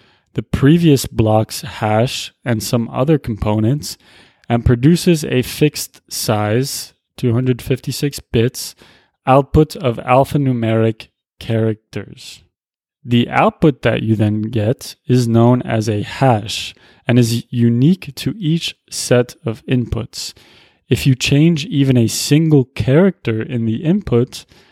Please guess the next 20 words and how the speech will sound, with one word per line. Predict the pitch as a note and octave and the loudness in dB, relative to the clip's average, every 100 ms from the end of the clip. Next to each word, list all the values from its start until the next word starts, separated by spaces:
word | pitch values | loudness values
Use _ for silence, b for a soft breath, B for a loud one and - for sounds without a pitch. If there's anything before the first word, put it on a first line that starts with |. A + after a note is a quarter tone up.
| b | b
the | - | -6
hash | G2+ A#2 C3 D#3+ - | -4 0 0 0 -2
will | D3 | -4
change | - B2+ A#2 A2+ G#2+ - | -2 0 2 2 -2 -8
dramatically. | A#2+ G#2 G#2+ A2+ G#2+ - A#2 A#2+ - _ _ b b b b b b b b - | -8 0 4 4 2 -6 -10 -12 -18 _ _ b b b b b b b b -4
And | A#2 A#2+ | -2 0
in | - D#3+ | 2 4
the | D3+ | 2
context | - C3 C#3+ C3+ B2+ - | 2 2 2 2 0 -4
of | G#2+ G#2+ A2+ | -14 -6 -2
Bitcoin, | F#3 - A#2 G#2+ G#2+ A2 _ _ - | -2 -2 -4 -4 -4 -8 _ _ -8
the | A2+ | -6
sha | - C3 C3+ | -2 2 2
two | D#3+ - D3 | 2 -2 -2
fifty-six | - D#3 - F#3 - - A2 - - - b b b | 0 -2 -2 -6 -4 -2 -2 -4 -12 -18 b b b
hash | - A2 G2+ G#2+ - | -6 -2 -2 -4 -8
must | A2+ A2 - - | -2 -2 -2 -10
satisfy | - - B2 C3 D3 - B2 A#2+ A#2 | -12 0 2 4 0 0 0 2 0
certain | - - C3+ C#3+ C#3+ | -4 0 0 0 -6
criteria, | - A2+ G#2 - D3+ A#2+ G#2 A2 | -2 -2 -2 0 2 2 2 -2